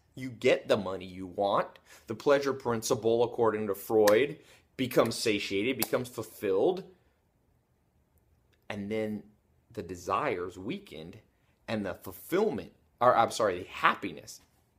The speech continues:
The second you make a million bucks, all you're gonna think about is, "What's it like to make ten?" The second you make ten, "What's it like to make a hundred?" And it never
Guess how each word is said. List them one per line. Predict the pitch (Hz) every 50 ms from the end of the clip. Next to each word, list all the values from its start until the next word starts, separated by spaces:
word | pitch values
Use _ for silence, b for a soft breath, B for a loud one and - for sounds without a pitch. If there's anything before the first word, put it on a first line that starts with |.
| _ _ _ _ _ _ _ _ _ _ _
The | _ -
second | - 190 165 165 156 -
you | 160
make | 160 147 - -
a | 117
million | 120 131 127 120 113 104 101 104
bucks, | 147 165 131 107 - 113
all | 117 120
you're | 117 107
gonna | 107 98 95
think | - 127 139 -
about | - 107 101 98 98
is, | 95 95
"What's | 95 95 104 101 -
it | 101 87
like | 98 95 90 -
to | -
make | 92 92 90 87 - -
ten?" | - - 175 147 117 101 92 101 - _ B B B B B B B
The | B -
second | - 165 156 - - - -
you | 143
make | 135 127 107 - -
ten, | - 175 190 185 170 156 151 160 160 B B B B B
"What's | - 131 131 -
it | 147
like | 139 131 127 -
to | 131
make | 120 131 123 -
a | 107
hundred?" | - - 143 151 165 147 151 135 117 - - - - _ _ _ _ _ _
And | - 127 135
it | 139 135 131
never | 127 123 127 127 135 135 135 131 - - -